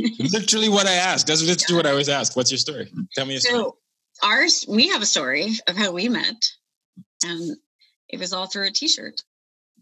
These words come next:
Speaker 1: Yeah.
Speaker 2: <laughs>
Speaker 1: Consciously uncon-, is it conscious, unconscious, consciously biased, unconsciously biased?
Speaker 2: Um, unconscious bias. Wait.
Speaker 1: Unconscious. Wait, bias
Speaker 2: No, no,
Speaker 1: uncon-
Speaker 2: sorry. Consciously,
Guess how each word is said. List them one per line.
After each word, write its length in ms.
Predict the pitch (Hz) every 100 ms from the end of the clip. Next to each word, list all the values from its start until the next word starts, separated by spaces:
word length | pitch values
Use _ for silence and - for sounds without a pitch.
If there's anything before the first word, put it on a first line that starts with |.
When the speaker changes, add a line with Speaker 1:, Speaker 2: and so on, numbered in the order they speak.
| 196
Speaker 1:
Yeah. 280 | 220 294 - - -
Speaker 2:
<laughs> 240 | - -
Speaker 1:
Consciously 1120 | - - - - 311 - - 311 - - - 170
uncon-, 420 | 170 165 - 175
is 120 | 156 165
it 120 | 151
conscious, 440 | 196 190 - 180
unconscious, 540 | 151 160 156 202 208 -
consciously 340 | 202 - - - _ 123
biased, 460 | 120 139 180 -
unconsciously 540 | 143 139 - - - -
biased? 380 | - - - - _
Speaker 2:
Um, 400 | 196 160 131 120 - _ _ _ _ _
unconscious 480 | 180 180 165 160 -
bias. 420 | - - - - -
Wait. 120 | 247
Speaker 1:
Unconscious. 420 | - 160 - 113 - _ -
Wait, 260 | 202 120 120
bias 260 | 285 -
Speaker 2:
No, 80 | -
no, 80 | 392
Speaker 1:
uncon- 80 | 311
Speaker 2:
sorry. 260 | 359 311
Consciously, 460 | - 269 277 294 240